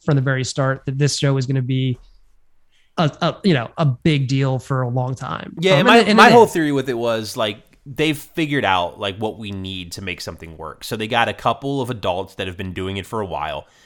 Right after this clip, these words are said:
Speaker 2: They got a
Speaker 1: Right.
Speaker 2: couple of kids that have been doing it for a while, and then they can bring in the other kids to kind of, like, fill in the spots and, like, work it out.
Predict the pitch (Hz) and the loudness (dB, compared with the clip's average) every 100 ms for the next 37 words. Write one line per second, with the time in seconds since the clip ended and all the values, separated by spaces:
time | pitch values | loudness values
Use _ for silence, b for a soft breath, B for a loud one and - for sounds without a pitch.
0 | b 110 107 104 139 120 123 117 - 202 | b -6 -2 0 0 0 -2 -2 2 2
1 | 147 135 98 92 92 90 85 95 87 85 | 2 -4 -4 -6 -6 -8 -10 -8 -6 -4
2 | 82 85 110 120 127 - 117 113 120 113 | -4 -4 -6 -4 -4 -4 -6 -4 -4 -4
3 | 104 101 98 90 90 90 - - 92 90 | -4 -6 -6 -8 -10 -10 -12 -10 -10 -8
4 | 85 90 90 - - - 98 95 87 87 | -8 -8 -8 -16 -14 -6 -4 -4 -6 -8
5 | - - 85 82 82 82 80 80 - 82 | -10 -4 -2 -2 -6 -14 -14 -14 -16 -18
6 | - 71 57 | -16 -18 -18